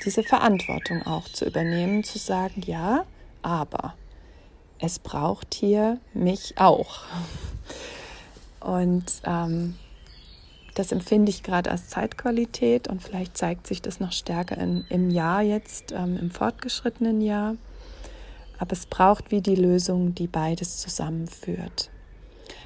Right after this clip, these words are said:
Weil im Jupiter, das merke ich oder spüre ich in mir,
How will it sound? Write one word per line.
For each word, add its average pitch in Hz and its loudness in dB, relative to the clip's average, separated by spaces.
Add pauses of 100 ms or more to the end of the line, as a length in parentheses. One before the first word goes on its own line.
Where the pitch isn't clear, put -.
(120)
Weil 196 6
im 196 6
Jupiter, 226 2 (100)
das - -6
merke 190 0
ich 208 -2
oder 196 -2
spüre - -4
ich - -6
in 180 2
mir, 196 0